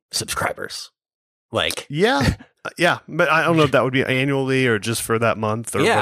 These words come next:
Speaker 2: whatever.
Speaker 1: mean, that's what I'm saying.
Speaker 2: Yeah.
Speaker 1: It's like, you gotta bring, you gotta give
Speaker 2: Yeah.
Speaker 1: some people a reason to, to, to come.
Speaker 2: And then maybe stay for the quality. Yeah,
Speaker 1: Yeah, and
Speaker 2: and
Speaker 1: then
Speaker 2: I,
Speaker 1: say,
Speaker 2: I wouldn't
Speaker 1: "Wow,
Speaker 2: be
Speaker 1: there's some stuff on here," you know? I mean,
Speaker 2: Yeah.
Speaker 1: that, if anything, it's, it's,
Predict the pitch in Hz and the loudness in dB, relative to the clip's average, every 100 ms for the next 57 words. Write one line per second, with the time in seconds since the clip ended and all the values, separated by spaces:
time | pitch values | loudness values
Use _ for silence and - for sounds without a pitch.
0 | 127 143 151 143 139 - 131 113 156 143 | 2 2 2 2 0 0 0 2 2 2
1 | 104 95 120 - 131 180 147 120 131 120 | 2 0 -4 -2 0 2 2 0 0 0
2 | 113 107 _ _ _ - 202 165 156 160 | -2 -6 _ _ _ 0 0 2 2 2
3 | 135 135 127 113 104 107 107 92 92 90 | 2 -2 -2 -2 -2 -4 -6 -8 -10 -8
4 | 85 - 117 98 - 107 101 95 123 113 | -10 -10 -14 -12 -14 -8 -6 -2 0 2
5 | 113 110 - - 117 120 - 110 - 117 | 2 0 0 2 2 2 2 0 2 2
6 | 120 123 202 190 143 113 185 214 131 127 | 2 4 4 4 2 2 2 4 4 2
7 | - 175 120 110 127 110 131 120 123 156 | 2 2 2 2 0 0 0 0 2 2
8 | 98 80 78 104 101 110 127 120 107 127 | -2 -6 -6 -4 -2 0 0 2 2 0
9 | 123 151 185 160 123 113 104 - - 104 | -2 0 0 2 2 0 -2 -6 -6 -6
10 | - | -6